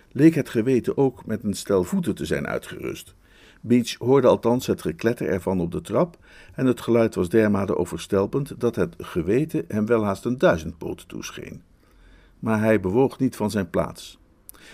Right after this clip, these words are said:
Er zou op dat moment een zware kraan voor nodig geweest zijn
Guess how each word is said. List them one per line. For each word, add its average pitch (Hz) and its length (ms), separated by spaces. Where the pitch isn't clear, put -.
Er 92 140
zou 120 280
op 113 120
dat 113 180
moment 107 360
een 87 160
zware 85 440
kraan 113 500
voor 120 140
nodig 117 300
geweest 101 320
zijn 95 260